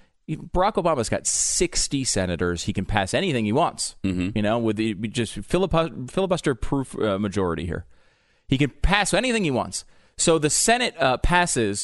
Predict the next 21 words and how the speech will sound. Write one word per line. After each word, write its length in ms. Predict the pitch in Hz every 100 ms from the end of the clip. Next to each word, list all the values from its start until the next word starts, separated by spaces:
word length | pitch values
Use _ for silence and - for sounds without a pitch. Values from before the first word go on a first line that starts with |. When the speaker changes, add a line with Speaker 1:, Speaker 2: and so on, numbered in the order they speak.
| -
Speaker 1:
this 220 | 104 92
bill, 340 | - 92 92 - - _ - _ -
and 120 | 147
as 200 | 185 233
they're 120 | 180
negotiating 680 | 180 147 185 - 117 98 95
it, 240 | 98 - -
a 160 | 123 127
special 600 | - - 156 180 220 185
election 340 | 143 156 -
happens 420 | 123 113 104 110 107
in, 160 | 143
of 140 | 147 143
all 180 | 180
places, 520 | 220 - 226 180 151 - 123 135 156 180 214 226
Massachusetts 920 | 170 - - 254 - 147 - - - - - _ _ -
in 100 | 170
the 60 | 170
middle 200 | 180 156
of 100 | 104
this. 280 | 95 -